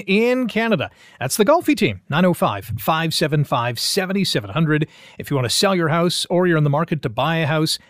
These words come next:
nine oh five, five seven five, seven seven zero zero. Well, quite recently, Canada had a national auto theft summit. So many cars in this country have been stolen. Many of them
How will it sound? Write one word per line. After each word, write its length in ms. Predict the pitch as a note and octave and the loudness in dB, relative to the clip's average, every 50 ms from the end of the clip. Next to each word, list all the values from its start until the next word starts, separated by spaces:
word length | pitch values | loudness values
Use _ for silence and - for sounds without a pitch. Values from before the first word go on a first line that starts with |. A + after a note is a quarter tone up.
| _ - | _ -4
nine 200 | A#2+ C#3+ F3+ F#3 | 0 0 2 2
oh 100 | F3 D#3+ | 2 2
five, 360 | - - B2 G#2+ A2+ A#2 - | 0 -2 -2 -2 -2 -4 -4
five 440 | - - C#3+ C#3+ D#3+ F#3 G#3 F#3+ - | -4 -4 -2 0 0 0 0 0 0
seven 320 | - F3 D#3 E3+ F3 E3+ | 0 0 2 4 4 4
five, 340 | - C#3+ A#2+ A#2 B2 B2 - | 4 4 2 2 0 0 -2
seven 380 | - - C#3 C3 B2+ D3+ E3 | -2 0 0 0 2 4 4
seven 400 | D#3 - D3 A#2+ A2+ B2 B2+ B2+ - - - - - - - - - | 4 4 2 0 2 2 2 2 2 -2 -6 -20 -20 -20 -16 -10 -6
zero 460 | G#2+ G2+ G2+ G#2+ A#2+ A#2+ B2+ C3 C3 | -4 -2 0 2 4 4 4 4 4
zero. 300 | C3 A2 C#3 B2+ G2 - - _ - C#3 | 4 2 2 0 -2 -2 -8 _ -10 -4
Well, 40 | |
quite 260 | - - B3+ D#4+ F4 G#3+ | 2 4 4 4 4 4
recently, 680 | F3+ G3 A#3+ A3+ - A#3+ A3 F3 F3+ E3 D3+ D3 D3 D3 | 2 2 4 4 2 2 2 2 4 4 4 4 2 0
Canada 440 | - - - F3+ F#3 F#3+ F#3 F3 D#3+ | -2 -2 -2 0 2 2 2 2 2
had 160 | C3+ D#3 D3 | 2 2 0
a 140 | C#3+ C#3 C#3 | 0 0 0
national 800 | C#3+ C#3+ C#3+ D3+ E3+ F#3+ F#3 - - G3 F3+ F3 F3 E3+ - - | 2 2 2 2 0 0 -2 0 0 2 4 4 2 2 0 0
auto 380 | - D#3 D#3+ D#3+ E3 D#3+ D#3+ | 0 2 2 4 4 4 2
theft 540 | D#3+ - - - D3+ C#3+ C3 - - - - _ | 2 0 -2 -2 -2 0 -2 -4 -8 -18 -18 _
summit. 600 | - - - - - - D#3 B2 G#2 - - - - - - - - - - - | -8 -6 -4 -2 0 0 0 0 -2 -8 -14 -18 -20 -20 -20 -20 -20 -20 -14 -6
So 460 | - - - - - E3+ G#3+ C4 D4+ | -4 -2 0 2 4 4 4 4 4
many 240 | B3+ A#3 B3 B3 G#3+ | 2 0 0 0 -2
cars 400 | - E3+ G#3 G#3 F3+ D#3 C#3 D3+ | -2 0 0 0 0 0 2 2
in 80 | D#3 | 2
this 180 | D3+ D3 C#3+ - | 2 2 0 -2
country 380 | - F3+ F3 E3+ - - D3+ | -2 -2 -2 0 0 0 0
have 140 | C3+ C#3 B2 | 0 -2 -2
been 140 | A#2+ C3 C3 | -2 -2 -2
stolen. 680 | - - - - F3 F3+ F#3 F#3+ G3+ G#3 G#3+ G3 C#3+ B2+ | -2 -2 0 2 2 4 4 4 2 4 4 2 2 2
Many 320 | C#3+ F3 G3+ G#3+ G#3+ G#3+ | 2 2 2 2 2 2
of 80 | G3+ E3 | 2 2
them 400 | F3+ F3+ F3+ F#3 F#3+ F#3 F#3+ | 2 2 2 2 2 2 2